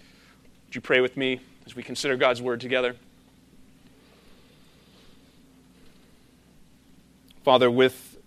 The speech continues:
the psalmist, we gladly confess that your testimonies are true and righteous forever. And in acknowledging that, we ask in response that you would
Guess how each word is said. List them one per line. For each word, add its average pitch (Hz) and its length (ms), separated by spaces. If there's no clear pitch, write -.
the 135 80
psalmist, 135 560
we 131 80
gladly 127 720
confess 131 560
that 135 160
your 131 160
testimonies 131 920
are 127 120
true 143 440
and 117 140
righteous 127 400
forever. 107 480
And 117 140
in 107 80
acknowledging 127 680
that, 117 300
we 120 180
ask 120 400
in 123 100
response 120 600
that 123 160
you 127 240
would 120 400